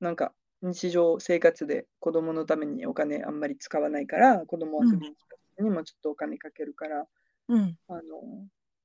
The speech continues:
Speaker 1: 大体なんかパティス-、パティスリーで、あの、ケーキを買ってもらう。
Speaker 2: うーん、いいね。
Speaker 1: なんかす-、なんか大体、日本だと毎回ケーキは外で買う感じ。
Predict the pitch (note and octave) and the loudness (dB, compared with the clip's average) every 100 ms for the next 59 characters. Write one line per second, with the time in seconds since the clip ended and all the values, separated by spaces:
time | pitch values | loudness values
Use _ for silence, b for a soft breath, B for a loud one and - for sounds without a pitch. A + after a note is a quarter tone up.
0 | _ _ _ _ _ _ E3 D#3 D#3 D#3+ | _ _ _ _ _ _ 0 0 2 2
1 | D#3+ E3 D3 D#3+ D#3+ E3 - - F3 F3 | 2 0 0 0 0 -4 -8 2 4 4
2 | F#3 E3+ D4 E3 E3 - - F#3+ - D#3 | 6 6 6 2 0 0 -2 -10 -6 -4
3 | C#3 - D#3+ - - - - - C#3+ - | -6 -4 -4 -4 -4 -6 -8 -8 -10 -8
4 | D3+ C3+ - _ _ _ - F#3+ G3+ G#3 | -8 -8 -8 _ _ _ 0 4 6 6
5 | G#3 G3 F#3+ G3+ G3+ F3+ E3+ E3 E3+ F3 | 6 6 4 4 4 4 4 2 0 -4
6 | _ _ _ _ _ _ _ _ _ _ | _ _ _ _ _ _ _ _ _ _
7 | _ _ _ - C4 B3 - - - - | _ _ _ 4 8 8 4 -20 -20 -4
8 | G3 B3 C4 F#3 E3+ G#3 A3+ B3 A#3+ B3+ | 6 6 8 6 8 6 8 10 10 10
9 | - _ b b _ _ A3+ A#3 B3+ A#3+ | 2 _ b b _ _ 6 10 10 10
10 | B3+ B3+ C4+ G3+ G3+ G3+ - G3 G3 G3 | 10 10 8 10 8 6 8 8 6 -2
11 | _ _ _ - G#3+ G3+ G3+ G3+ G#3 A3+ | _ _ _ 2 2 2 -2 0 6 8
12 | A#3 A3+ F#3 F3 D#3+ D3 D#3 C#3+ - C#3+ | 6 4 0 0 0 0 0 -2 -4 -10
13 | - | -12